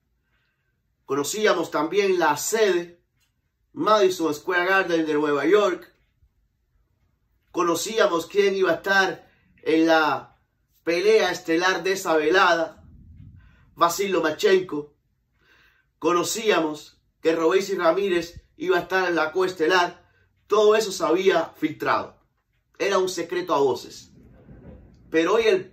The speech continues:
propio boxeador se encargó de hacer su próxima pelea oficial ahí en sus redes sociales, cuando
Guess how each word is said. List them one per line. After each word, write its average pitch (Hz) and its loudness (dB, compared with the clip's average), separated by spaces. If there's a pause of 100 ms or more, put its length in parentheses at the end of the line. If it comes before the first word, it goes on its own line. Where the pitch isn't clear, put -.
(120)
propio 226 2
boxeador 180 0
se 165 -2
encargó 160 -2 (880)
de 117 -8
hacer 180 -4
su 160 0
próxima 165 -4
pelea 147 -4
oficial 202 0 (520)
ahí 160 0
en 170 -2
sus 139 -6
redes 170 -2
sociales, 156 -2 (840)
cuando 170 0